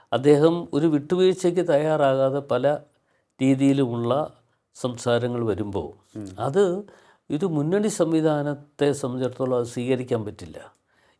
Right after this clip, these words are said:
Speaker 1: ഏറ്റവും അവസാനം സംസാരിച്ച ആൾ ഞാനാണ്.
Speaker 2: ഓക്കെ.
Speaker 1: ഏറ്റവും അവസാനം സംസാരിച്ച ആൾ ഞാനാണ് എന്ന് പറയുമ്പോൾ യു ഡി എഫിൻ്റെ കൺവീനർ എന്നുള്ള നിലയിൽ എന്നെ ചുമതലപ്പെടുത്തി അദ്ദേഹത്തെ കാര്യങ്ങൾ ബോധ്യപ്പെടുത്താൻ, ബോധ്യപ്പെടുത്തിക്കൊണ്ട് കാര്യങ്ങൾ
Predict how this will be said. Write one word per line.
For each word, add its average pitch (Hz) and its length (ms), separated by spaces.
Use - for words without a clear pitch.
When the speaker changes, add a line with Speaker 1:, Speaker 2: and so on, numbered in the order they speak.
Speaker 1:
ഏറ്റവും 165 320
അവസാനം 180 420
സംസാരിച്ച 143 500
ആൾ 120 160
ഞാനാണ്. 98 840
Speaker 2:
ഓക്കെ. 101 300
Speaker 1:
ഏറ്റവും 156 260
അവസാനം 175 420
സംസാരിച്ച 151 520
ആൾ 143 420
ഞാനാണ് 131 580
എന്ന് 127 160
പറയുമ്പോൾ 113 560
യു 123 160
ഡി 131 100
എഫിൻ്റെ 117 480
കൺവീനർ 151 480
എന്നുള്ള 113 360
നിലയിൽ 101 420
എന്നെ 143 440
ചുമതലപ്പെടുത്തി 120 880
അദ്ദേഹത്തെ 139 400
കാര്യങ്ങൾ 120 380
ബോധ്യപ്പെടുത്താൻ, 110 840
ബോധ്യപ്പെടുത്തിക്കൊണ്ട് 107 1000
കാര്യങ്ങൾ 104 440